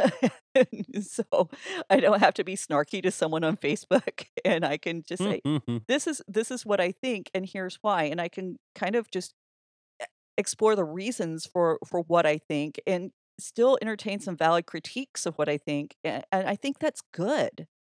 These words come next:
Speaker 1: And
Speaker 2: Mm-hmm.
Speaker 1: I, I think it actually expands my faith. It doesn't diminish my faith. And, you know, there's a few times doing that, that I've come up against topics that, or views that I've had to stop and rethink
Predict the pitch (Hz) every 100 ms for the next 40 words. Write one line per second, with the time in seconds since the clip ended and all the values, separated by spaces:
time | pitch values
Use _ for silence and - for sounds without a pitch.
0 | _ _ _ - 185 180 170 - 143 180
1 | 180 180 185 _ _ - 247 - - 175
2 | 190 - 185 - 180 202 254 165 156 135
3 | 151 165 175 170 170 - - - 165 160
4 | 254 254 - - - - - - - 185
5 | 170 180 202 208 269 311 - 277 247 208
6 | - - 185 202 240 269 147 139 - 151
7 | 151 - 175 - 170 - - 160 156 156
8 | - 143 - _ _ _ - 175 151 190
9 | 196 - 151 143 - - _ _ _ _
10 | _ _ _ - 196 202 202 - 196 -
11 | 196 185 202 180 160 180 185 - - 175